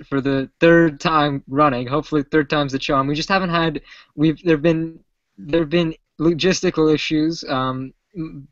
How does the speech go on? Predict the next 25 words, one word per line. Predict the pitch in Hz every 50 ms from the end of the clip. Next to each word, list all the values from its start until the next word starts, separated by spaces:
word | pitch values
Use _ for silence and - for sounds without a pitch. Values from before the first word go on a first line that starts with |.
| _ -
people | - 180 165 175 175 165
haven't | 156 156 156 147 - 147 147 147 143 - _ _ - 120 - -
been | 151 143 143 143 139
available, | 147 139 131 123 139 151 151 151 151 151 131 147 147 143 143 147 -
or | 131 127 127 127 127 - 135
I've | 131 131 135 135 135 123 - - - - _ _ _ _ _ -
messed | 131 131 135 135 131 - - -
up | 135 131 - - 139
in | 127 127 127 127
rather | 131 127 123 123 120 123 123
egregious | 110 123 127 127 123 127 117 -
ways. | 131 123 120 127 131 - - - - - - - - _ -
Uh, | 131 127 127 127 127 - _ _ _ _ _ _ -
or, | 147 135 139 139 135 135 131 - -
yeah, | - - - - 151 131 117 110 117 120
there, | 131 143 151 143
there | 165 175
have | 156
been | 180 175
issues | 175 165 - - 139 127 110 -
in | 127
the | 123
past, | - 123 120 - -
but | 147 123
hopefully | - - 220 240 196 165 - 180 151 131 113 107 -